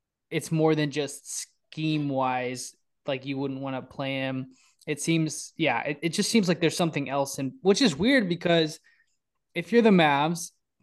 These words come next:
like, just think about when we had Kristaps. Even when Kristaps wasn't doing great,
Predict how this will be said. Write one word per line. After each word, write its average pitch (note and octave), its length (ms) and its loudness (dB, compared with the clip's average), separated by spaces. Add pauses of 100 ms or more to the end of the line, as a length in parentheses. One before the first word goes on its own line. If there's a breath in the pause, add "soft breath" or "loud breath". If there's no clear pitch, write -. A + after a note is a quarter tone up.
(400)
like, E3+ 200 -2
just F#3+ 160 -6
think G3+ 140 2
about E3 240 2
when D#3+ 160 0
we D#3+ 120 -2
had D3+ 460 -2
Kristaps. - 680 -8 (420 soft breath)
Even A3 280 4
when G3+ 200 4
Kristaps G#3+ 380 -2
wasn't E3+ 240 -2
doing D3 180 -2
great, D3 540 0